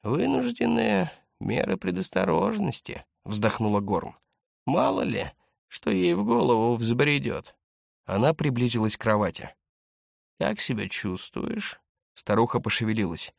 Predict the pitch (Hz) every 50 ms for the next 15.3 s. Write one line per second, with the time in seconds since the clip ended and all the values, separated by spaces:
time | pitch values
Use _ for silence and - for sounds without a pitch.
0 | _ _ _ _ _ _ _ _ _ _ _ - 107 107 104 - - 107 101 -
1 | - - - - - - _ _ _ _ _ _ _ _ _ _ _ _ _ _
2 | _ _ _ _ _ _ _ 165 165 233 240 247 254 254 269 - - 247 220 214
3 | 180 180 180 185 196 208 - - - 196 202 180 - - - - _ _ - 113
4 | 135 170 226 214 - - 151 151 156 156 - - 185 190 180 151 143 147 143 147
5 | - - - 285 - - 254 - - - 220 208 - - - - - - - 269
6 | - - - - 185 - - - - - - 151 135 120 110 110 127 139 143 151
7 | 147 135 - - - _ _ _ _ _ _ _ _ _ _ _ _ _ _ _
8 | - - 117 123 120 117 120 123 127 120 123 120 113 123 127 123 123 127 123 120
9 | 113 104 98 - _ _ _ _ _ _ _ _ - 160 139 113 120 107 107 101
10 | - 110 - 113 117 120 135 139 - - - - - - - _ _ _ _ _
11 | _ _ _ _ _ _ _ - - 139 131 - - 123 123 123 131 131 - 117
12 | 107 104 104 - 95 85 - - - _ _ _ _ _ _ _ _ _ _ -
13 | - - 104 131 147 - 139 127 - - 143 147 143 135 - - 113 - - -
14 | 123 120 123 120 113 104 - - 120 113 107 - - 107 104 107 107 104 - -
15 | 143 139 - - - -